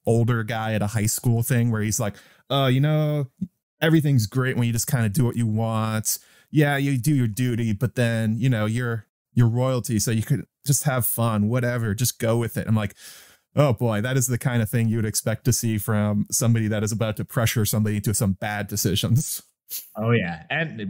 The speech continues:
Speaker 2: he basically does.
Speaker 1: Yeah.
Speaker 2: Um, but you also see, like, that cavalier attitude is not,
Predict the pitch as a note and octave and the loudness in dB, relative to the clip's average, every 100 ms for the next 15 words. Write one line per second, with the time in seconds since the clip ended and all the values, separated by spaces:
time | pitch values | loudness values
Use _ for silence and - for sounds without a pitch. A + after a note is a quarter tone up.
0 | F#2 G2 F2 G#2 G2+ A#2+ C3 A#2+ B2 B2+ | -6 -6 -4 -6 -6 -6 -2 -2 0 -2
1 | G2 F#2 - G#2 F#2+ F#2+ F#2 A2+ A#2+ A#2+ | -6 -10 -2 0 2 -2 -4 -4 -4 -4
2 | D#3 D#3+ D#3 E3+ F#3 E3+ E3 D#3+ C3+ B2 | -2 0 0 -2 -4 -4 -4 -2 -2 -2
3 | B2+ B2 - B2+ B2 B2 A#2+ A2+ G#2+ A2+ | -6 -8 -6 -6 -4 -2 -2 -2 -2 -4
4 | B2+ B2 A2 G#2+ A2 - B2 A2+ A2 G2+ | -4 -4 -4 -4 -4 -4 -2 -2 -2 -6
5 | - _ _ _ - A2 B2+ C3 - | -6 _ _ _ 0 0 0 -4 -10